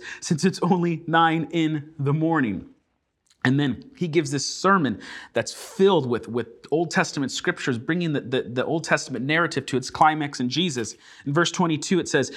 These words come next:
"Fellow Israelites, listen to these words. This Jesus of Nazareth was a man attested to you by God with miracles, wonders, and signs that God did among you through him, just as you yourselves know,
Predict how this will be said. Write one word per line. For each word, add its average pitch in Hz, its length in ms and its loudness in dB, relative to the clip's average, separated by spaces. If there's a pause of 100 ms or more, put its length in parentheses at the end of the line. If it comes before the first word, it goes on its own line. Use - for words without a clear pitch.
(220)
"Fellow 190 240 4
Israelites, 151 640 2
listen 196 360 2
to - 120 4
these 170 240 0
words. 160 480 2
This 202 240 6
Jesus 170 420 -2
of 151 120 -2
Nazareth 156 580 2 (400)
was 151 140 4
a 156 60 4
man 165 280 0
attested 185 520 0
to - 120 -4
you 170 100 -2
by 147 200 2
God 156 340 4
with 135 160 -2
miracles, 160 560 -2
wonders, 156 400 -2
and 123 100 -2
signs 156 440 2
that 123 160 -4
God 147 280 4
did 160 140 -2
among 156 380 -2
you 175 180 -2
through 190 320 0
him, 131 240 -2 (340)
just 202 320 2
as 170 220 2
you 214 100 6
yourselves 190 680 2
know, 135 400 0